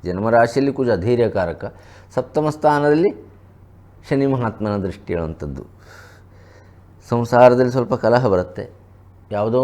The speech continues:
ಒಂದು ಮಾತಿಗೆ ಧೈರ್ಯವಾಗಿ ಮಾತಾಡ್ತೀರ, ಜಗಳ ಆಗತ್ತೆ, ವಿರಸಗಳಾಗತ್ತೆ ಅಲ್ವಾ? ಇದರಿಂದ ಆಗುವಂಥ ಚತುರ್ಥ ಮಾಂದಿ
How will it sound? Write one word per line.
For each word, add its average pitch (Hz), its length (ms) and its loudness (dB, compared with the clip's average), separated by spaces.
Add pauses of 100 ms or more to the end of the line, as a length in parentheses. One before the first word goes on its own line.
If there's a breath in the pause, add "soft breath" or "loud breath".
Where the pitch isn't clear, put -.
(140)
ಒಂದು 139 180 -2
ಮಾತಿಗೆ 127 400 -4
ಧೈರ್ಯವಾಗಿ 139 540 4
ಮಾತಾಡ್ತೀರ, 90 500 -6 (220)
ಜಗಳ 117 200 2 (120)
ಆಗತ್ತೆ, - 320 -8 (160)
ವಿರಸಗಳಾಗತ್ತೆ 107 840 -4 (180)
ಅಲ್ವಾ? 110 180 -2 (320 loud breath)
ಇದರಿಂದ 131 380 2
ಆಗುವಂಥ 98 320 -2
ಚತುರ್ಥ 139 340 -4 (120)
ಮಾಂದಿ 127 320 -2